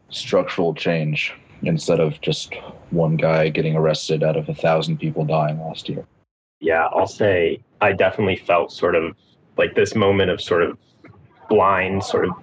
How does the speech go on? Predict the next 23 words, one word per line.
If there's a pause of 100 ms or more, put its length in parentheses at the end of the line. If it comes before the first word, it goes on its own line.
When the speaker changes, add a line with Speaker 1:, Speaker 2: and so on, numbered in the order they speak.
(120)
Speaker 2:
misguided
elation (280)
at
the
trial
and
the
outcome,
because (200)
so
much
work
went
into
it
and,
like, (160)
so
many,
you
know,
months
and